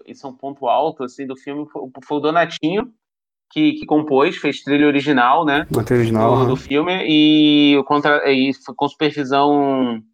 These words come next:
Speaker 1: do Léo Pereira, da Dubas, que é uma editora musical, e eles até vão lançar no Spotify a, a trilha e tal, com o do, do, das músicas e tal, até com uma, uma diferençazinha, uma mudança.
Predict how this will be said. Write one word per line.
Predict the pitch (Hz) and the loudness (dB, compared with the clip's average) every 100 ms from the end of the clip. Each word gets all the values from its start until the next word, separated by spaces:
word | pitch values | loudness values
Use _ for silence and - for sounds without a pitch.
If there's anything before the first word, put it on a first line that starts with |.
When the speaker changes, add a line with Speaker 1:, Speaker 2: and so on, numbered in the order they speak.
| _ _ _ _ _ _ 151 | _ _ _ _ _ _ -14
Speaker 1:
do | 131 135 131 | -6 -2 0
Léo | 127 135 | 2 2
Pereira, | 135 131 127 165 170 | 2 0 2 2 2
da | 147 139 | 2 2
Dubas, | 135 143 143 131 123 - _ _ _ _ | 2 -2 0 -2 -4 -10 _ _ _ _
que | |
é | 135 | -4
uma | 143 | -2
editora | 143 143 147 143 | -4 -2 0 2
musical, | 147 143 143 180 | -2 0 0 0
e | 165 | -4
eles | 151 | -10
até | 165 180 | -4 -2
vão | 202 | -2
lançar | 220 208 196 - 170 175 185 | -4 -4 -8 -2 0 0 -2
no | 165 | -6
Spotify | - 160 160 - 151 139 156 175 - _ _ _ _ | -4 -2 -2 -2 0 2 0 -6 -16 _ _ _ _
a, | - 143 135 | -2 0 2
a | 139 | 0
trilha | - 127 156 180 139 | -2 -10 -8 -6 -2
e | 135 | -2
tal, | 135 131 143 156 | 2 2 2 -4
com | 156 143 135 131 | -8 -8 -4 -4
o | 123 | -4
do, | 120 120 117 | -4 -4 -4
do, | 117 113 | -6 -4
das | 120 123 | -4 -2
músicas | 123 147 160 - 127 | 0 2 0 -2 -6
e | 117 | -2
tal, | 127 | -2
até | 131 135 | 0 -4
com | 165 | -6
uma, | 160 | -8
uma | 156 139 131 | -8 -6 -6
diferençazinha, | 123 127 131 131 139 123 127 | -8 -12 -14 -14 -14 -14 -12
uma | 135 | -10
mudança. | 127 123 131 151 _ | -8 -6 -6 -8 _